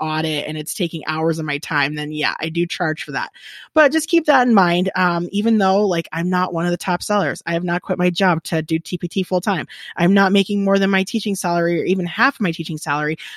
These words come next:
I've been plugging away at it for the last five years,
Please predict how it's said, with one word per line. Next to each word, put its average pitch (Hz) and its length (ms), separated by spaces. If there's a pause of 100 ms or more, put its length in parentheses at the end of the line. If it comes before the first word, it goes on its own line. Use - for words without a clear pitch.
I've 311 120
been 359 120
plugging 302 360
away 269 280
at 214 100
it 165 140
for 262 100
the 262 100
last 233 360
five 208 300
years, 220 480